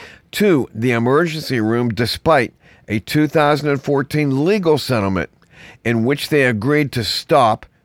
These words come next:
the practice. A Kentucky school district was found to have used a psychiatric assessment on kids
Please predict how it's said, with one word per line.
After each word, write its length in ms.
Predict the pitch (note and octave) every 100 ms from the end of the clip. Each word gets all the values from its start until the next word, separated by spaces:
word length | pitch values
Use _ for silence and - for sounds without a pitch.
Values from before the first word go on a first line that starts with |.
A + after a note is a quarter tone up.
| _
the 480 | F2+ B2+ B2+ A2 G#2 - _ _ _
practice. 840 | - A#2 B2 B2 - G2 - - - _ _ _ _ _ _ _ _ _ _ _ _ _ _ _ _ _ _ _ _ - - - - -
A 80 | -
Kentucky 600 | - D3 - F#3 G3 E3
school 280 | - D#3+ D3+
district 540 | A2+ A2 - - - _ _ _ _
was 200 | A2+ B2+
found 360 | - D3 D#3 E3
to 100 | D#3+
have 400 | C#3 A2+ A#2 A#2 _ _
used 600 | A#2+ C3 A2 G2+ C3+ - - _ _ _ - -
a 140 | - D#3+
psychiatric 920 | - F#3+ F#3+ - G3 E3+ F3 F#3 E3+
assessment 580 | F3 - F3 D#3+ D3+ C3+
on 180 | C3 C#3
kids 480 | - B2+ G2 -